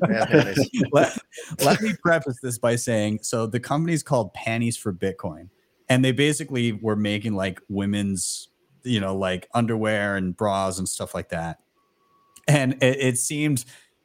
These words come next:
Speaker 2: it, it was funny because obviously you, you hear the name and it's, it,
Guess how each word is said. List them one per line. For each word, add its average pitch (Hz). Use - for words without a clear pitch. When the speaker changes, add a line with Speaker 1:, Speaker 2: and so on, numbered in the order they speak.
Speaker 2:
it, 151
it 147
was 147
funny 151
because 123
obviously 110
you, 107
you 113
hear 139
the 135
name 104
and 101
it's, -
it, 208